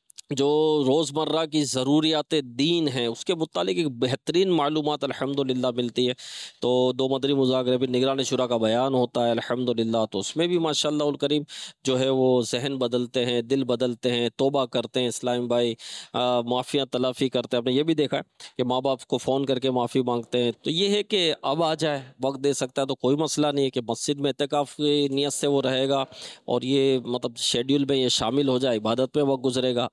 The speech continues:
اچھا، کوئی ایسا ہے کہ کام وغیرہ کی مصروفیات وغیرہ ہے تو وہ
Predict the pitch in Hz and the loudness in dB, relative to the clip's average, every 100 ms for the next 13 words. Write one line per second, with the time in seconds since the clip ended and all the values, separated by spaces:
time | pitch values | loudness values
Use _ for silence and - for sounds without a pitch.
0 | - 139 147 120 - - - - 175 165 | -6 -4 -4 -6 -10 -20 -12 -2 0 0
1 | 180 170 156 135 139 151 147 151 143 147 | 0 -2 -2 -2 0 0 0 0 0 0
2 | 143 151 147 147 143 139 131 135 135 131 | 0 0 0 0 0 0 0 0 0 0
3 | 131 - 131 127 135 131 | -2 0 0 4 4 2